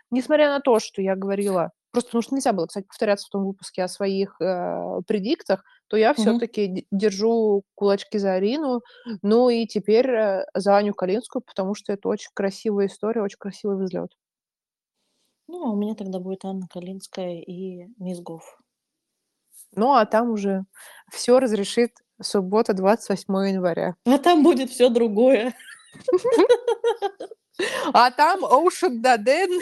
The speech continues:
Speaker 1: <laughs> Да,
Speaker 2: Ой.
Speaker 1: и... и, ну,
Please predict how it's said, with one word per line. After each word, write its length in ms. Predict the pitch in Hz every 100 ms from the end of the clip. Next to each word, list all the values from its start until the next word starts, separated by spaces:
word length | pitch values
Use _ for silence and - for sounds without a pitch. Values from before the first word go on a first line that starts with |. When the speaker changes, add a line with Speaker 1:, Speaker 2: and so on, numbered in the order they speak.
| -
Speaker 1:
<laughs> 1300 | 339 - _ _ - 359 _ 466 523 494 440 330 262
Да, 300 | 214 233 269
Speaker 2:
Ой. 20 |
Speaker 1:
и... 360 | 233 233 247 247 _ _ _ _ _ _ _ _ -
и, 220 | 247 247
ну, 240 | 202 226